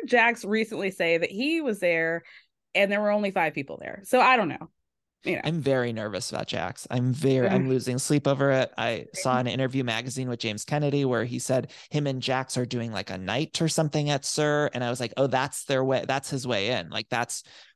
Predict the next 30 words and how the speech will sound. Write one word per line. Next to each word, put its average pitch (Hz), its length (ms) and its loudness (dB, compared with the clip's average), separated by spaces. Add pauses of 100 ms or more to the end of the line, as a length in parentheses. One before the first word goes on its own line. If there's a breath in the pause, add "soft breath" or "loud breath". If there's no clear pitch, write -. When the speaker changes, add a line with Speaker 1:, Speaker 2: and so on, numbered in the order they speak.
Speaker 2:
what 143 260 0
they're 135 160 2
gonna 131 220 0
use 127 400 2
as 127 140 -4
the 127 100 -2
excuse 139 440 -2
for 120 140 -4
why 113 140 0
Jax 104 340 -6
is 104 80 -12
around 101 300 -2
next - 180 -10
season. 82 300 -8
Like, 101 180 -4
mark 139 240 -2
my 151 100 2
Speaker 1:
Yep. 139 60 2
Speaker 2:
words, 135 320 0 (340 loud breath)
he's 123 200 -2
suddenly 156 420 2
gonna 160 140 2
be 165 80 4
back 147 240 0
in 147 80 0
the 139 60 -2
fold 131 320 2
Speaker 1:
Yep. - 100 -4
Speaker 2:
because - 260 -6
he's 117 280 -4